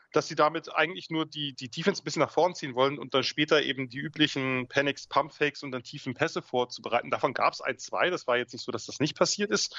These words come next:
Aber das war nicht der primäre Grund, zumindest habe ich das dem Spiel nicht entnommen, sondern was Washington versucht hat, sie haben gute Down-and-Distance-Situationen gesucht, also immer wieder ein paar Yards machen, hier fünf Yards, da sechs Yards,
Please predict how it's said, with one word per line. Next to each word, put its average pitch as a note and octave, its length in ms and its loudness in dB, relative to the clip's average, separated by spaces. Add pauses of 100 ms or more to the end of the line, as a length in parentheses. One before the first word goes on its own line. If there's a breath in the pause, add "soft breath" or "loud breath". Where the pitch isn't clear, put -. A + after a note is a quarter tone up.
(360 loud breath)
Aber C#3 200 4
das E3 180 0
war E3 80 4
nicht F3 280 -6 (440)
der D3+ 140 6
primäre D#3+ 500 -2
Grund, F#3+ 320 -2
zumindest C#3 580 -4
habe C#3+ 220 2
ich - 140 -8 (280)
das - 220 2
dem C#3+ 100 -4
Spiel F3 300 -2
nicht G3+ 160 -2
entnommen, C3 300 2 (280 loud breath)
sondern C#3+ 280 2
was D3+ 180 -2
Washington D3 380 -4
versucht - 420 -6
hat, F3+ 120 2
sie A#2+ 140 -4
haben A#2 320 2 (300)
gute F#3 300 2
Down-and-Distance-Situationen C#3 1500 0
gesucht, A#2+ 480 0
also C#3+ 160 6
immer F#3 280 6
wieder E3+ 160 4
ein D#3 140 -2
paar D3+ 260 4
Yards D3+ 400 2
machen, A2 200 0
hier F3+ 200 0
fünf D3 240 -6
Yards, A2 260 2
da D3+ 220 4
sechs C#3 280 -4
Yards, A#2 320 2